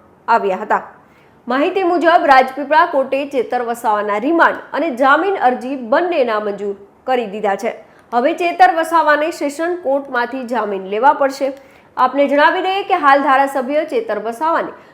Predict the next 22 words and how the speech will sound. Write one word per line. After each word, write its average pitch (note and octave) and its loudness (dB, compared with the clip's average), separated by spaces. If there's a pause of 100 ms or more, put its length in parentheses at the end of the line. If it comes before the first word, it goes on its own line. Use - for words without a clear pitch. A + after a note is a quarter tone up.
(100)
જ્યુડિશિયલ E4+ 0
કસ્ટડીમાં C4+ -2
મૂકવામાં G3+ -2 (360)
આવ્યા G3 4
છે. G#3+ -4 (340)
મળતી D4 2
માહિતી E4+ 4
મુજબ D#4+ 2
આજે C4 4
ડિસ્ટ્રિક્ટ F#4 -4
સેશન્સ B3+ -2
કોર્ટમાં C#4 2
જામીન C4+ -2
અરજી A3+ -6
દાખલ B3 -4
કરવામાં G#3+ -2 (360)
આવી A#3 4
શકે G3+ -6
છે. A3+ -4 (560)
ધારાસભ્ય E4+ 4 (100)
ચેતર D#4+ 2
વસાવાના C#4 4